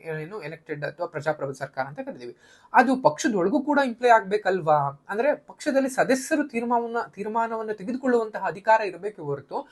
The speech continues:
ಹೈಕಮಾಂಡ್ ಏನ್ ಹೇಳುತ್ತೋ ಅದನ್ನೆಲ್ಲವನ್ನು ಕೂಡ ಶಿರಸಾಬಾಗಿಸಿ ಸದಸ್ಯರು ಕೇಳ್ಬೇಕಾ ಅನ್ನುವಂತಹ ಒಂದಷ್ಟು ಏನು, ಲೈಕ್, ತಾತ್ಪರ್ಯಗಳು ಅಥವಾ ಅನ್ನುವಷ್ಟು ಒಂದಷ್ಟು, ಲೈಕ್,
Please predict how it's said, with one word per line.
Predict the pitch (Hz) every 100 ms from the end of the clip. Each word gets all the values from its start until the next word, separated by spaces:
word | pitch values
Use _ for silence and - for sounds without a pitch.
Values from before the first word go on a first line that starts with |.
| _ _ -
ಹೈಕಮಾಂಡ್ | 165 262 269 277 311 311 262
ಏನ್ | 185 202 220
ಹೇಳುತ್ತೋ | 214 208 -
ಅದನ್ನೆಲ್ಲವನ್ನು | 208 190 165 208 247 254
ಕೂಡ | 254 254 269 285
ಶಿರಸಾಬಾಗಿಸಿ | - 190 220 269 294 294 240 202 180 180 285 339 _ _
ಸದಸ್ಯರು | - 277 320 302 294
ಕೇಳ್ಬೇಕಾ | - 180 185 165 147 147 135 127 - _ -
ಅನ್ನುವಂತಹ | 320 320 262 240
ಒಂದಷ್ಟು | 254 208 196 - - 294 - - _ -
ಏನು, | 202 214 214 190
ಲೈಕ್, | 185 180 160 143 - -
ತಾತ್ಪರ್ಯಗಳು | 208 226 - 196 180 175 190 220
ಅಥವಾ | - 156 185 160
ಅನ್ನುವಷ್ಟು | 170 214 208 - 185
ಒಂದಷ್ಟು, | 170 160 160 - 170
ಲೈಕ್, | 165 151 156 147 139